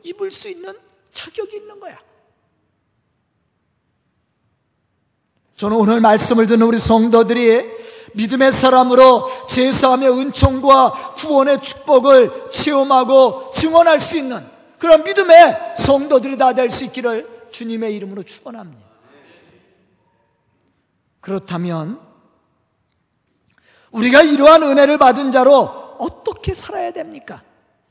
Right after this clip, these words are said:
우리를 사랑하시고 축복해 주신 하나님의 그 사랑의 옷을 입고 사랑의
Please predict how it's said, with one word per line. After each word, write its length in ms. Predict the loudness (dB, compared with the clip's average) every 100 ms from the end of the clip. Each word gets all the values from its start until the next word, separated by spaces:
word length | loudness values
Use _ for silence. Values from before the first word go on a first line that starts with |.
| _ _ _ _ _ _ _ _ _ _ _ -14
우리를 320 | -10 -8 -8
사랑하시고 1080 | -8 -8 -14 -14 -12 -12 -12 -14 -16 -20 _ _ _ _ _ _ _ _ _ _
축복해 640 | 0 0 2 0 2 -2
주신 280 | 0 -2 -2
하나님의 1000 | -2 0 0 0 0 0 -2 -8 -20 -14
그 220 | -2 0
사랑의 480 | 0 0 -2 -2 -2
옷을 460 | -2 -2 -2 -2 -4
입고 880 | -6 -4 -4 -4 -10 -18 _ _ _
사랑의 800 | -14 -12 -10 -10 -10 -12 -14